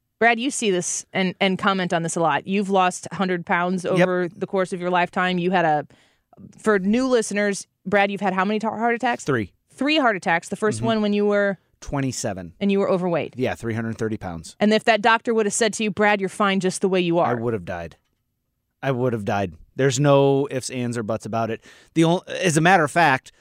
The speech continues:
Speaker 2: the second heart attack that I had was a direct result of doing all the right things in the first one because I was getting better. Um, f-, s-, just to kind of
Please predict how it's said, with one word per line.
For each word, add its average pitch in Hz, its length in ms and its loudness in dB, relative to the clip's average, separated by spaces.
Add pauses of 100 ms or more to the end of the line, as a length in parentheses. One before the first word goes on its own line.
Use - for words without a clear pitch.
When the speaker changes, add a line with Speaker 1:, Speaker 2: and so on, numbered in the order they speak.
(140)
Speaker 2:
the 156 80 -2
second 185 360 2
heart 147 220 4
attack 170 300 0
that 156 100 0
I 135 60 4
had 143 200 2
was 147 140 0
a 143 60 2
direct 143 380 4
result 147 380 2
of 120 80 -8
doing 139 220 2
all 127 100 0
the 131 100 -2
right 127 240 2
things 143 300 -4
in 113 60 0
the 107 60 -2
first 151 280 -2
one 117 220 -2
because 117 240 0
I 123 60 4
was 123 120 0
getting 127 400 2
better. 117 380 0 (720)
Um, 113 440 0 (240)
f-, - 220 -20 (200)
s-, - 360 -12
just 156 280 -2
to 165 80 0
kind 151 240 2
of 104 120 0